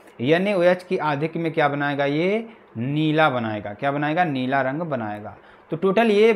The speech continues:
मेरे प्यारे बच्चों बहुत ही इंपॉर्टेंट क्वेश्चंस हैं, और अगर आपको वीडियो पसंद आती है आप एक बार वीडियो को लाइक कर सकते हैं, कमेंट कर सकते हैं, शेयर कर सकते हैं और सब्सक्राइब कर सकते हैं चैनल को। तो फिर मिलते हैं नेक्स्ट वीडियो में नए टॉपिक के साथ। तब तक के लिए मेरे प्यारे बच्चों जय हिंद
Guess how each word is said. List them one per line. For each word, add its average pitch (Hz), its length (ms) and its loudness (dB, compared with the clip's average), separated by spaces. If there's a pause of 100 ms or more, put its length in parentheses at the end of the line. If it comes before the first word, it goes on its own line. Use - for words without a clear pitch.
(140)
मेरे 156 200 -2
प्यारे 170 180 4
बच्चों 175 280 -2
बहुत 151 340 -2
ही 190 60 2
इंपॉर्टेंट 170 460 0
क्वेश्चंस 165 500 -4
हैं, 160 240 -6
और 135 240 -2
अगर 147 200 2
आपको 160 380 0 (300)
वीडियो 165 280 6
पसंद 196 360 2
आती 190 200 4
है 190 60 4
आप 180 100 4
एक 170 120 -2
बार 170 160 6
वीडियो 156 280 -2
को 165 100 2 (120)
लाइक 151 280 0
कर 165 120 2
सकते 160 300 -4
हैं, 170 160 -4
कमेंट 156 320 -4
कर 143 140 -2
सकते 143 160 -6
हैं, 175 80 -2
शेयर 147 280 -4
कर 147 140 -2
सकते 131 280 -8
हैं 151 60 -4
और 135 140 -2
सब्सक्राइब 123 420 -6
कर 113 140 -6
सकते 113 280 -10
हैं 117 100 -10
चैनल 110 260 -10
को। 117 200 -12 (320)
तो 160 80 2
फिर 208 180 4
मिलते 208 280 2
हैं 214 80 6
नेक्स्ट 185 240 -2
वीडियो 190 320 2
में 165 200 -2 (300)
नए 151 240 0
टॉपिक 185 380 2
के 175 140 2
साथ। 170 360 4 (200)
तब 165 160 0
तक 190 160 2
के 185 60 0
लिए 175 120 2
मेरे 160 220 0
प्यारे 147 200 0
बच्चों 160 340 -2 (280)
जय 165 300 2
हिंद 185 300 0